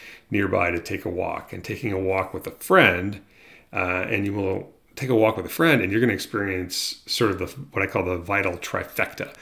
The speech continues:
That is, you can en-, enhance your physical well-being, your mental and social well-being all at once.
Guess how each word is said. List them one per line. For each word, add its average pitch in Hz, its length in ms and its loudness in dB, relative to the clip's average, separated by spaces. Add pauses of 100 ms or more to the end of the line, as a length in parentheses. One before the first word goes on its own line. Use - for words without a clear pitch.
(240)
That 95 200 2
is, 92 120 -2
you 98 80 -2
can 98 120 0
en-, 117 380 2
enhance 107 460 0
your 120 60 -6
physical 147 560 4
well-being, 117 580 4
your 87 140 -4
mental 113 580 0
and 123 180 6
social 101 360 -2
well-being 87 560 -4
all 95 180 2
at 92 80 -4
once. - 420 -6